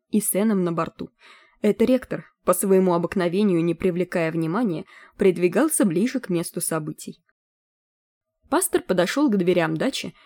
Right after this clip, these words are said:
и остановился, высоко подняв флаг. Командный пункт незаметно застыл в десяти шагах сзади.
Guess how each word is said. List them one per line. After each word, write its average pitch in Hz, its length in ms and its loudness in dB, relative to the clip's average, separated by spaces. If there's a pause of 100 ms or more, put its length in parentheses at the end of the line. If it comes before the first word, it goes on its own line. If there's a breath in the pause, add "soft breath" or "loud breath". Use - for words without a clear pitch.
(160 soft breath)
и 220 120 2
остановился, 190 800 -2 (240)
высоко 185 480 -2
подняв 160 400 -2
флаг. - 400 -10 (540)
Командный 175 540 2
пункт 349 360 0
незаметно 196 600 2
застыл 175 420 2
в 180 60 -2
десяти 165 400 -4
шагах 175 400 -2
сзади. 156 460 -10